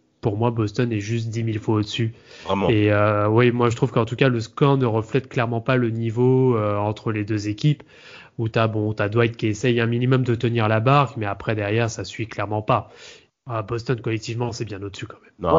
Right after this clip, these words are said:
Speaker 3: mais regarde,
Speaker 2: vraiment,
Speaker 3: au,
Speaker 2: vraiment.
Speaker 3: au Magic, au Magic, je te dis quand même les noms, hein. T'as, t'as, je t'ai dit les noms tout à l'heure, t'as aussi Matt Barnes, t'as J J Redick, t'as Jason Williams, t'as Martin Gortat,
Speaker 2: Non,
Speaker 3: t'as
Speaker 2: mais
Speaker 3: Brandon Bass. Enfin, c'est pas
Speaker 2: Samuel.
Speaker 3: une équipe de pique, hein.
Speaker 2: Samuel,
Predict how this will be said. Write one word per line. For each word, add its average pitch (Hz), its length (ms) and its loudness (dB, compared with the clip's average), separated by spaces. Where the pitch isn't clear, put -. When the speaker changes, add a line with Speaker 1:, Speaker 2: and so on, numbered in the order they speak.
Speaker 3:
mais 110 60 4
regarde, 101 200 4
Speaker 2:
vraiment, 80 100 -2
Speaker 3:
au, 78 40 -2
Speaker 2:
vraiment. 113 180 2
Speaker 3:
au 127 40 2
Magic, 120 300 -4
au 120 60 0
Magic, 117 240 0
je - 60 -8
te - 40 0
dis 98 100 2
quand 107 100 4
même 104 120 -2
les 104 80 0
noms, 170 240 2
hein. 165 40 -8
T'as, - 100 2
t'as, 104 240 0
je - 60 -12
t'ai 107 100 2
dit 113 100 0
les 113 80 4
noms 107 140 0
tout 98 120 -2
à - 20 0
l'heure, 156 180 0
t'as 95 140 -2
aussi 92 220 -4
Matt 92 180 2
Barnes, 165 300 -2
t'as 92 480 2
J 98 160 -6
J 101 140 4
Redick, 135 480 2
t'as 95 100 0
Jason 90 300 2
Williams, 165 480 4
t'as 98 100 0
Martin 95 320 -4
Gortat, 113 380 0
Speaker 2:
Non, 98 80 -2
Speaker 3:
t'as 101 60 2
Speaker 2:
mais 95 100 2
Speaker 3:
Brandon 92 300 -2
Bass. 160 420 0
Enfin, 101 140 -6
c'est 117 100 0
pas 123 80 2
Speaker 2:
Samuel. 107 280 2
Speaker 3:
une - 0 -
équipe 107 120 2
de 139 60 4
pique, - 260 -4
hein. 170 120 -4
Speaker 2:
Samuel, 113 640 0